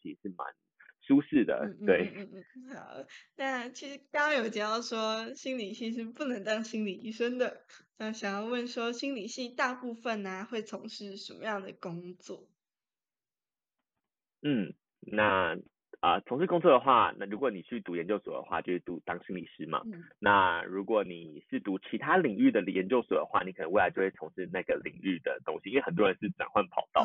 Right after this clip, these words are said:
Speaker 2: 嗯，嗯，嗯。
Speaker 1: 我只能说，就是心理系出来的人，大家工作领域都非常非常的不同，
Speaker 2: 哦。
Speaker 1: 所以我好像很难说，就是大家都从事什么样的工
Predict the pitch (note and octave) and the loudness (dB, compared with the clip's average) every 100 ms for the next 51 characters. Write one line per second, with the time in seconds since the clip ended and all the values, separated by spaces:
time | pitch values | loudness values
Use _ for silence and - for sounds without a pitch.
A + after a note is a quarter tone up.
0 | G3+ G#3 F3 F#3 D#3 A2 B2+ B2+ D3 D3 | 2 0 4 6 6 4 4 2 6 4
1 | C3 - _ D#3 C#3 G2+ B2+ - A2+ G#2 | 4 -6 _ -2 2 2 2 6 6 6
2 | F#2 F2+ A#2 A2+ A2+ A#2 B2 F#2 F2+ G2 | 2 0 2 2 2 -2 -2 -2 -4 -6
3 | G#2 - A2 A2 - F#2+ - G#2 A2 F#2+ | -6 -4 -2 -2 -4 -8 -4 -4 -4 -8
4 | E2 - G2+ - C3 G3 G3 G#3 G3 G3 | -10 -10 -6 -6 -6 -8 -6 0 4 4
5 | B2 D#3 C#3 F2+ F2+ F2+ A2+ A2 B2+ C3+ | 4 2 0 -2 -4 -2 2 2 4 2
6 | C3 - A#2+ B2 A2 A#2+ F#2+ E2+ G2+ F2+ | 2 4 4 2 0 -4 -4 -4 -4 -4
7 | G2+ | -6